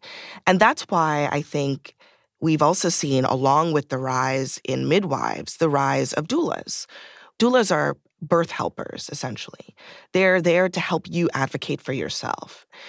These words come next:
And doulas can be present in hospitals, they can be present at home. And so women are trying to find ways to, to be heard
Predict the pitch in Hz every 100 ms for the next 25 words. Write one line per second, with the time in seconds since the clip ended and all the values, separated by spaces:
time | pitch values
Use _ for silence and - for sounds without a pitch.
0 | - - 190 202 277 254 - 190 160 156
1 | - 147 139 139 143 - 143 139 139 135
2 | - 156 147 143 143 139 139 - 127 -
3 | 131 135 - - 135 135 143 165 - -
4 | - - - - - _ _ 208 196 196
5 | - 226 208 196 - _ - 190 240 403
6 | - 226 - 180 196 190 - 151 151 139
7 | 131 143 143 139 - - 151 139 135 135
8 | - _ _ _ _ _ _ _ _ _
9 | _ _ _ _ _ - - 196 185 160
10 | 156 147 110 73 -